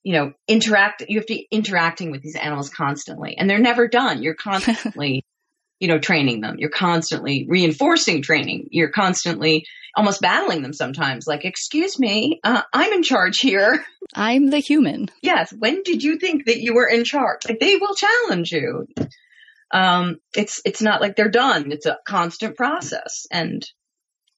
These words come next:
Speaker 1: you know, as much as you get frustrated with it, I have to, I laugh every day. You laugh every day. I mean, there isn't a moment of my day that there's not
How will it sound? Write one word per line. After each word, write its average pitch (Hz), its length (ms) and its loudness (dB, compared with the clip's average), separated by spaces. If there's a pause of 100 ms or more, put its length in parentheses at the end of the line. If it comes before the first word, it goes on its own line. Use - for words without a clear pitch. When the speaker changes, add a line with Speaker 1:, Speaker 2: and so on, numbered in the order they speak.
(120)
Speaker 1:
you 196 100 -2
know, 160 180 0
as 180 200 0
much 170 200 -2
as 170 140 -4
you 165 60 -6
get 165 180 -2
frustrated 208 420 0
with 156 180 4
it, - 120 -2
I 160 160 0
have 160 200 -4
to, - 140 -2
I 175 120 2
laugh 170 460 2
every 175 220 0
day. 175 200 2
You 160 180 0
laugh 151 260 0
every 156 280 -6
day. 147 320 -2
I 160 60 -4
mean, 147 180 -4
there 175 100 2
isn't 165 240 0
a 156 80 2
moment 165 440 2
of 170 100 -2
my 156 120 2
day 160 300 4
that - 120 -20
there's 160 180 -4
not 131 180 -4